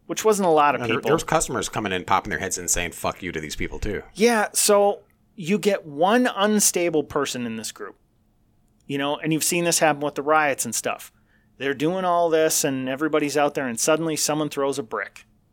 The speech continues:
Speaker 1: Well, then it's on. And there's gonna be a point in here, and I don't wanna see this, but this is gonna keep happening if they keep doing, or it's gonna happen if they keep doing this. One of these people is gonna get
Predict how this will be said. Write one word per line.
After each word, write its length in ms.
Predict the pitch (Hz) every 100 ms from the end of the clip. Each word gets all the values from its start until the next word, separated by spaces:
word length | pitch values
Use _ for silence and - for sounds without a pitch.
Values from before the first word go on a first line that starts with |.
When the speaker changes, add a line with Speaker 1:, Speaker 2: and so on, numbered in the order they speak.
| _ _ _ _ _ _ _ _
Speaker 1:
Well, 180 | 147 139
then 200 | 135 143
it's 160 | 143 -
on. 220 | 113 101 _ _ _ _ _ _ _ _ _ _ _ -
And 480 | 143 143 139 139 135 _ _ -
there's 360 | 156 147 151 -
gonna 340 | 151 170 196
be 160 | 160 175
a 60 |
point 420 | 165 - 208 202 -
in 120 | 147
here, 440 | 127 143 123 127 -
and 100 | 135
I 40 |
don't 220 | 147 185
wanna 180 | 185 170
see 180 | - 185
this, 180 | 190 165
but 140 | -
this 120 | 196
is 40 | -
gonna 200 | - 170
keep 220 | - 156
happening 420 | 139 147 156 143
if 60 | 113
they 80 | 110
keep 240 | - 143
doing, 180 | 139 143
or 100 | 147
it's 160 | 135 -
gonna 160 | 160
happen 260 | 127 131 120
if 100 | 110
they 80 | 113
keep 180 | 113
doing 180 | 117 127
this. 220 | 113 - - _ _ _ _ _ _ _
One 300 | - 135 175
of 60 | 196
these 200 | 180 -
people 360 | 175 165 147
is 120 | 127
gonna 220 | - 131 127
get 380 | 123 117 -